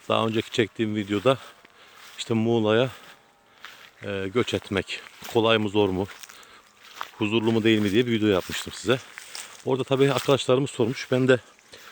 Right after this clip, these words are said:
anlatmayı tabii unutmuşum. İşte burada okul, hastane, sağlık ocağı gibi hizmetlerde sıkıntı çekiliyor mu diye sormuşlar. Ee, arkadaşlar, e, öyle bir sıkıntı, e, yani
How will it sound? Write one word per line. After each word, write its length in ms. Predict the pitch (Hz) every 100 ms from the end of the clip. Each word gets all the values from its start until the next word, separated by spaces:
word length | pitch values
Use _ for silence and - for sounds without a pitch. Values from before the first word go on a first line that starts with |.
| -
anlatmayı 440 | 120 120 117 127 120
tabii 200 | 123 107
unutmuşum. 480 | 117 - - - 117 - _ _ _ _ _ _
İşte 300 | - - 110
burada 140 | 113 104
okul, 320 | 101 - 107
hastane, 540 | - 113 - 113 107
sağlık 420 | 104 104 104 101
ocağı 360 | 110 98 107 107 - _ _ _ _ _
gibi 200 | 107 101
hizmetlerde 600 | 107 104 110 110 113 107
sıkıntı 340 | - - 113 -
çekiliyor 400 | 107 - 110 107
mu 120 | 95
diye 100 | 87
sormuşlar. 640 | - 85 85 - 123 - - _ - - - - -
Ee, 280 | 101 98 95
arkadaşlar, 600 | 110 - 131 - 101 - - 101
e, 320 | 101 101 101
öyle 140 | 127
bir 60 | 123
sıkıntı, 540 | - - 143 - 147 139 - _ - - - -
e, 200 | 110 101 101 - -
yani 160 | 117